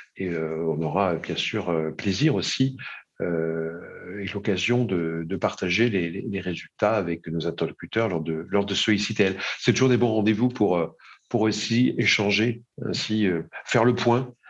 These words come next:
euh, faire une pause et faire le point sur, euh, les avancées et puis aussi tout le chemin qui reste à parcourir, et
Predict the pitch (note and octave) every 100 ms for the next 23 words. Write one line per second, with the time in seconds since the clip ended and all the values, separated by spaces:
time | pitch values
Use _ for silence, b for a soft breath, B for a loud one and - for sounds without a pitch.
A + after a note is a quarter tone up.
0 | B B - G2+ F#2 F2 E2+ E2 G#2+ G#2
1 | G#2 A#2+ B2 G#2 G#2 F#2+ F#2 - G#2 -
2 | - E2+ F2 G2+ G#2+ G2 F#2 - D3+ E3+
3 | - F2 E2+ B B - - B2+ - E3
4 | - F#3+ B2 D3 G2 G2+ - G2 F2+ G#2
5 | C3 A#2+ F2 F2